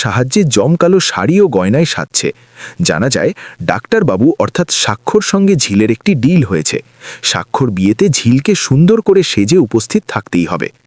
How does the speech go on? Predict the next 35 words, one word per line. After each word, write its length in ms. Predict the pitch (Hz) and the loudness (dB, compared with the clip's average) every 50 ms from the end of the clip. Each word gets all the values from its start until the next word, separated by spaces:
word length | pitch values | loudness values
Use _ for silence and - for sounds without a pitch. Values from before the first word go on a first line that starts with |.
| _ - - - - - - - - | _ -20 -18 -18 -16 -16 -14 -8 -4
আগামী 340 | 110 135 160 214 226 240 226 | -2 0 0 2 2 2 4
পর্বে 260 | - 185 165 147 156 151 | 4 4 4 4 4 2
আমরা 160 | 131 127 120 | 2 2 2
দেখতে 300 | 104 92 87 - - 107 | 0 -2 -4 -2 -2 -2
পারি 220 | 80 78 76 - 202 - - - - - - - | -2 0 0 0 0 -2 -6 -14 -20 -16 -12 -4
বিয়ের 320 | 90 120 160 220 226 220 | 0 2 4 4 4 4
মণ্ডপে 400 | 180 170 165 165 160 175 - 202 175 | 4 4 4 4 2 2 2 2 2
ঝিলকে 440 | - - - 120 131 139 - 202 202 - - | 0 2 2 2 2 2 2 2 2 2 2
ওইভাবে 420 | 110 139 180 156 123 170 185 196 | 2 2 2 2 2 2 0 0
সেজে 340 | - - - 101 95 113 143 139 | 0 0 -2 0 2 2 2 2
আসতে 260 | 127 - - - 143 | 0 0 0 0 0
দেখে 300 | 107 127 139 - - 127 120 147 - - - - - | 0 0 0 0 2 2 2 0 -2 -8 -20 -12 -8
সবার 380 | - - - 165 180 220 226 - - | -4 -2 0 0 0 0 0 0 2
চোখ 180 | - 175 185 - _ - | 2 2 2 0 _ -2
কপালে 300 | 143 127 135 120 104 87 | -2 0 2 2 2 2
উঠবে। 260 | 82 80 73 - - - _ _ _ _ - - - - 185 | 2 0 -2 -4 -6 -8 _ _ _ _ -20 -20 -10 -6 -6
ভ্রমর 380 | 185 - - 110 135 175 180 151 | -4 -2 0 2 2 2 2 0
কি 120 | - 160 127 | 0 0 0
ঝিলকে 380 | - - 113 104 101 - 131 117 | 0 0 0 0 2 2 0 0
দেখে 240 | 117 107 - - 104 | 0 0 -2 -2 -2
জেলাস 340 | 87 - 80 80 104 117 - - | -2 -2 -2 0 0 -2 -2 -2
ফিল 180 | - 196 202 202 | 0 0 0 2
করবে, 300 | - 233 214 165 110 69 - _ - - - - - - | 2 2 2 2 0 -4 -6 _ -20 -20 -20 -4 -2 -2
নাকি 200 | 190 - 240 208 | 0 0 0 -2
সাক্ষ্য 460 | - - - 101 - - - - 135 117 | -2 -2 -4 -8 -8 -8 -6 -4 -4 0
বিয়ের 280 | 107 120 151 180 165 - | 2 4 4 4 2 2
পিঁড়িতে 360 | - 135 143 175 185 - 202 | 0 2 2 2 2 2 2
বসে 320 | 139 - 139 - - 135 117 135 - - - - - 98 | 2 2 2 2 2 0 0 0 -2 -8 -18 -10 -6 -4
ঝিলকে 420 | - - 117 131 156 160 - 196 165 | -2 0 2 2 2 2 2 2 2
দেখে 280 | 135 127 - - - 170 | 2 0 0 0 0 0
বিয়ের 340 | 113 92 101 113 139 147 131 | 2 2 4 4 4 4 2
মন্ত্র 340 | 95 80 82 87 87 - 147 139 | 2 0 0 -2 -2 -2 -2 0
পড়া 220 | - 127 135 143 - | 0 0 -2 -2 -4
থামিয়ে 360 | - - 76 78 85 95 95 131 | -6 -6 -2 -2 0 0 2 2
দেবে? 160 | 151 190 | 2 0